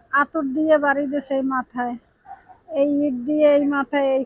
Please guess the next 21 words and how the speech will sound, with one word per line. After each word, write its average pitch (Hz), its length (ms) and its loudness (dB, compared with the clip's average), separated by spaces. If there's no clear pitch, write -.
পাশে 269 260 -6
বাড়ি 254 260 0
দিছে। 247 480 -6
আর 262 240 -2
আমার 285 280 -4
মাজায় 277 520 -2
বাড়ি 277 240 -2
দিছে 277 340 -8
ইট 285 140 -8
দিয়া। 247 520 -6
আমার 277 340 -2
মাইয়ার 302 580 2
এইখানে 302 600 0
কামড়াইয়ে 302 760 -2
গোশ 285 520 -4
লইয়ে 285 340 -4
গেছে। 254 360 -8
এসব 339 360 0
বডিও 302 400 0
দেখানোর 311 560 -2
কথা 277 240 -6